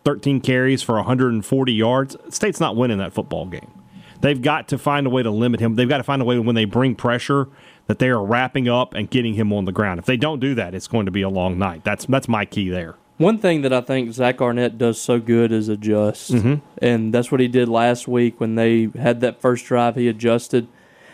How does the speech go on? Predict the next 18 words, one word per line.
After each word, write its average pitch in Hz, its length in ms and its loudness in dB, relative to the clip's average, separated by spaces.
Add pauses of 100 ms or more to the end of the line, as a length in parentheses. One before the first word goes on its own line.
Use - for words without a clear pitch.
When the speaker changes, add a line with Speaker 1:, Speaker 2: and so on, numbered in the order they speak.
(120)
Speaker 2:
I 143 60 2
think 175 300 0
that 131 180 0
he's 143 240 0
going 131 440 2
to 117 480 2 (440)
adjust. 117 480 0
You 120 60 -8
know, 117 100 0
we 120 200 2
might 143 260 0
see 139 480 0 (680)
Jaden 131 340 2
Daniels 131 380 2
get 127 160 2
loose 131 320 2
early, 131 340 4
which 131 400 -2